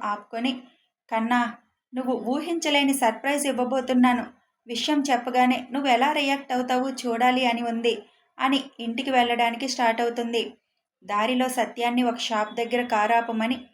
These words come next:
తనకు కావలసినవి తీసుకొని ఇంటికి వెళ్తుంది. ఇంటికి రాగానే తను తెచ్చినవన్నీ వేరే రూమ్లో పెట్టి తన రూమ్కి వెళ్తుంది.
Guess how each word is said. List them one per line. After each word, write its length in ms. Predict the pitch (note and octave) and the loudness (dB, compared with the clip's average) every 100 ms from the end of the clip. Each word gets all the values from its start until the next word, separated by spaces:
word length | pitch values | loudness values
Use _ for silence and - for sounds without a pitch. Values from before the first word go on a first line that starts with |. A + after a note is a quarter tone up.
| _ _ _ | _ _ _
తనకు 240 | D#4 E4 F4 | -6 -4 -4
కావలసినవి 600 | D#4 C4+ C#4+ C#4 C#4+ C#4+ | 0 2 2 0 -2 -2
తీసుకొని 580 | C4 B3+ B3 C4 B3+ B3 - | -2 -2 -2 -2 -2 -4 -6
ఇంటికి 320 | A3+ A#3 B3 | -4 -4 0
వెళ్తుంది. 600 | A#3+ A#3+ A#3+ A#3+ A#3 - _ _ _ _ - | 0 0 -2 0 -2 -4 _ _ _ _ -12
ఇంటికి 320 | A3 A3+ C#4 | -6 -4 0
రాగానే 420 | C#4 B3 B3 B3+ C4 | 4 4 6 4 4
తను 260 | B3+ B3 | 2 2
తెచ్చినవన్నీ 600 | A#3+ A3+ B3 B3+ A#3 B3+ | 0 0 0 2 2 2
వేరే 320 | A#3 A3 B3 | 2 2 2
రూమ్లో 340 | B3 A#3 A#3 A#3+ | 0 -2 -2 -2
పెట్టి 440 | A#3 G#3+ A#3+ - - | -2 -2 -4 -4 -6
తన 180 | B3 A#3+ | -4 -2
రూమ్కి 380 | A3+ A#3+ B3 | -2 -2 -4
వెళ్తుంది. 480 | A#3+ A3+ A#3 A#3 A#3 | -2 -2 -4 -2 -4